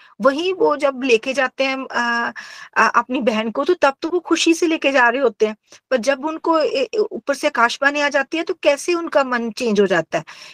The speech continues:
ये कैसे चेंज हो गया? दुनियादारी के इंसान है ना हम। हम, अ,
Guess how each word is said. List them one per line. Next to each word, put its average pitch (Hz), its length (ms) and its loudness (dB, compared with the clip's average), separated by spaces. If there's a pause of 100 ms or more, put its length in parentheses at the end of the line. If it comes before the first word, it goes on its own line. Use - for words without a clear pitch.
(100)
ये 285 120 2
कैसे 302 320 2
चेंज 269 260 -2
हो 262 60 4
गया? 311 160 2
दुनियादारी 254 540 0
के 240 100 -4
इंसान 214 400 0
है 220 120 -4
ना 294 100 0
हम। 302 200 -6 (380)
हम, 269 300 -4
अ, 214 280 4